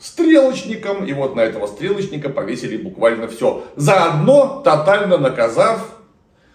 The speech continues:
насквозь провинившиеся вооруженные силы, включая флот. Каковой флот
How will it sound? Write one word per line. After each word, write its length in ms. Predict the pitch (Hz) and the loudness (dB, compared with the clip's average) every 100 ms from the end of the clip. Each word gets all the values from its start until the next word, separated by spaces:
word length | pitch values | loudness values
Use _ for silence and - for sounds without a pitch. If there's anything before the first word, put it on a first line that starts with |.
| _ _ _ _ _ | _ _ _ _ _
насквозь 560 | 175 202 - 196 262 - | 0 0 0 4 2 2
провинившиеся 800 | - 180 165 190 - 202 165 170 | 0 2 2 0 -2 -2 0 0
вооруженные 600 | 160 151 147 190 170 160 | 2 2 2 2 2 -2
силы, 240 | 170 156 | -2 -2
включая 540 | 131 120 113 123 117 - | -4 -6 -4 0 0 0
флот. 580 | 170 165 92 - - - | 0 2 0 -8 -14 -16
Каковой 380 | - 147 156 - | -2 0 0 -2
флот 540 | 160 175 - - - | 0 0 0 -4 -14